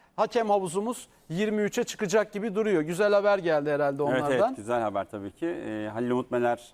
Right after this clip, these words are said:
Speaker 2: Avrupa maçı öncesi sakatlanmıştı biliyorsunuz.
Speaker 1: Evet.
Speaker 2: Ee, Tugay Kaan Numalo, Hüseyin Göçek,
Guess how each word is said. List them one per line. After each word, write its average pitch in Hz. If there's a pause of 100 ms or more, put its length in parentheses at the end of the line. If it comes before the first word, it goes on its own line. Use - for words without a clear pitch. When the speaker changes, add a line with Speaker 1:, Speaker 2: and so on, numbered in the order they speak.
(120)
Speaker 2:
Avrupa 117
maçı 117
öncesi 107
sakatlanmıştı 98
biliyorsunuz. 98
Speaker 1:
Evet. 156
Speaker 2:
Ee, -
Tugay 117
Kaan 113
Numalo, 110
Hüseyin 113
Göçek, 110